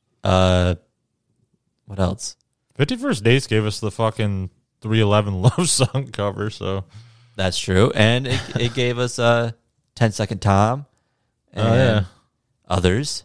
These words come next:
Speaker 2: And Drew Barrymore.
Speaker 1: Drew Barrymore.
Speaker 2: <laughs>
Speaker 1: And then he did, uh,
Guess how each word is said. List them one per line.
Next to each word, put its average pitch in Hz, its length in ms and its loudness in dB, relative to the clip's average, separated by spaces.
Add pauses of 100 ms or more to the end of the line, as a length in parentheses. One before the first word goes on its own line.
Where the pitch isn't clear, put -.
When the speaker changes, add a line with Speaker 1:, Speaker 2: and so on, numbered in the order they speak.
(140)
Speaker 2:
And 104 240 -6 (240)
Drew 107 300 2
Barrymore. 107 500 2
Speaker 1:
Drew 101 80 2
Barrymore. 107 680 0
Speaker 2:
<laughs> 196 60 -2 (520)
Speaker 1:
And 113 140 2
then 120 160 2
he 117 140 -2
did, 143 180 2
uh, 117 400 2